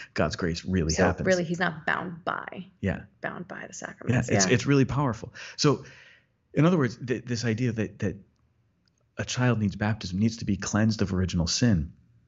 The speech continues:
Speaker 1: that can technically be done anywhere. The, the ritual of baptism, bringing the child to the church,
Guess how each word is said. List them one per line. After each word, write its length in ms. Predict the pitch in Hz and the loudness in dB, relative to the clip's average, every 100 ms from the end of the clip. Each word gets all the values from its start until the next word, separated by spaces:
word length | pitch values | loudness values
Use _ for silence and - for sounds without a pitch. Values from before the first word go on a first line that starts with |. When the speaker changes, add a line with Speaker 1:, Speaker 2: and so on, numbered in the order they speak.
| _ _ - | _ _ -2
Speaker 1:
that 260 | 107 117 117 | 4 6 4
can 320 | - 135 120 | 2 4 4
technically 480 | - 113 - 110 104 | 2 -2 -2 -2 0
be 160 | 90 92 | 0 0
done 360 | 98 101 95 95 | 2 4 4 4
anywhere. 500 | 110 117 82 - - _ - - | 6 6 4 -2 -12 _ -20 -8
The, 260 | 104 101 - | 2 4 4
the 160 | 92 | 0
ritual 480 | 90 123 123 117 104 | 4 4 2 0 0
of 100 | 85 | 0
baptism, 480 | 90 82 - 80 82 | 0 -2 -4 -6 -4
bringing 400 | 95 101 107 101 | -2 2 4 4
the 80 | 92 | 2
child 380 | - 95 85 | 2 2 0
to 180 | - 98 | 0 0
the 100 | 82 | 0
church, 560 | - - 151 85 - | -2 0 2 0 -4